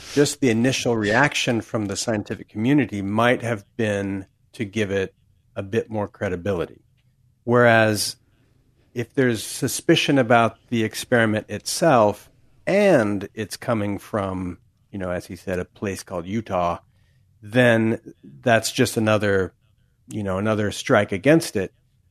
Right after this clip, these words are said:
So the cumulative strikes against this announcement just mounted up. And I think that was, that was one of them. The fact that these two were not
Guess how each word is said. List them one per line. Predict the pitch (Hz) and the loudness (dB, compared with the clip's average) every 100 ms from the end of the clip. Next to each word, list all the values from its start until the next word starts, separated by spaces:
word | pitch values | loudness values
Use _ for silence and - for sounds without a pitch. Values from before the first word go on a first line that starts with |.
| _ | _
So | - 127 113 107 - | 2 4 2 -4 -6
the | 120 | -4
cumulative | 117 - 160 170 156 135 - 131 120 113 107 - _ _ _ _ _ _ _ | -4 4 6 8 6 4 0 -2 0 -2 -6 -14 _ _ _ _ _ _ _
strikes | - - 131 127 - | -4 2 4 2 -4
against | 113 123 123 - - | -2 0 0 -4 -2
this | 123 107 | -2 -2
announcement | 123 117 127 123 120 110 95 85 _ | -2 0 0 0 -2 -2 -4 -14 _
just | 139 127 - | -2 -2 0
mounted | 120 120 123 117 110 | 0 2 0 -2 0
up. | 101 - | 2 0
And | 107 | -4
I | 110 | -4
think | 151 113 | -4 0
that | 120 123 | 2 2
was, | 113 95 - - | -2 -8 -14 -12
that | 123 | -8
was | 92 107 | -8 -2
one | 117 131 | 0 2
of | 110 | 0
them. | 92 82 78 - _ _ _ _ _ - | -4 -6 -8 -14 _ _ _ _ _ -6
The | 107 | 0
fact | 120 110 110 | 2 0 -4
that | 113 | -6
these | 113 - | -6 -6
two | - 123 117 | -6 -2 -2
were | 107 | -2
not | 101 101 107 - | 0 2 0 -2